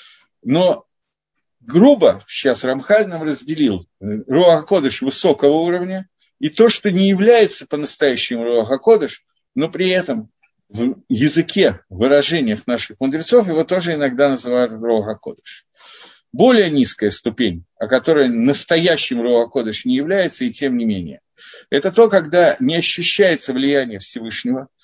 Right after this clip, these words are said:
не ощущается поток, который идет к человеку от Творца, но при этом у человека в голову приходит какая-то мысль, которая, очевидно, верная, и вроде бы как он не думал, она пришла со стороны,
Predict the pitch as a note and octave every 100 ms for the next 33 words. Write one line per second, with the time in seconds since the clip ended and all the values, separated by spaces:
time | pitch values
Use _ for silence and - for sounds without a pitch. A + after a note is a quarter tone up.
0 | _ - D3 D#3+ - E3+ - A3 F#3+ -
1 | - - C#3+ - F3 - _ _ _ _
2 | _ - B2+ D3+ C#3+ C#3+ D3 D#3 - -
3 | - C3 C3+ C#3+ - G#2 G2 A2+ A2 F#2+
4 | - B2 D3 _ _ _ B2 D3+ F#3+ A3
5 | G#3+ C#3+ - A2+ - G3 - C3 A#2 D3
6 | F#3+ C3+ G#2 F#2 G#2+ - B2+ G#2 - B2
7 | C#3+ A2 G2+ A#2 G3+ - D#3+ - _ _
8 | C3+ C3 D3+ D3+ - F3 F3+ A#2+ A#2+ C3
9 | D#3+ C#3+ D#3 E3 E3+ _ _ _ B2+ C#3+
10 | F#3 E3 C#3+ - D3 D#3 C#3+ D#3+ D3 F#3
11 | C#3 A#2 B2 C#3 C3 C3+ D#3+ D3 - -
12 | - C3+ D3 C#3+ F#2+